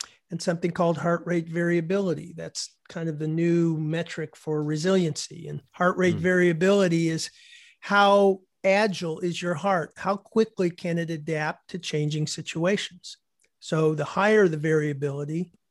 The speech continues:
Speaker 1: the better. So for two straight weeks, I am, uh, doing lots of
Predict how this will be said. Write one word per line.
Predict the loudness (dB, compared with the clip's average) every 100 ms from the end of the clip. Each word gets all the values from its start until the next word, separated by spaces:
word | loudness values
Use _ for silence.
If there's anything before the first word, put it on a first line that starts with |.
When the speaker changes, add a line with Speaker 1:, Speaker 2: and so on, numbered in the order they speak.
| _ -6
Speaker 1:
the |
better. | 2 2 2 -4 _ _ _ -20 -20 -20 _ _ _ _ _
So | 2 4
for | 4 2 -4 -4
two | -4 0 2 2 2 -2
straight | -6 0 4 4 2 -8
weeks, | -4 -2 -2 -6 -12 -12 -10 -12 -16 _ _
I | -4 0 2
am, | 4 4 4 2 0 -2 -4 -8 _ -16 -12 -8
uh, | -6 -4 -4 -6 -10 _ _ _ _ -4
doing | 2 2 2
lots | 2 0 0 0
of | -2 -2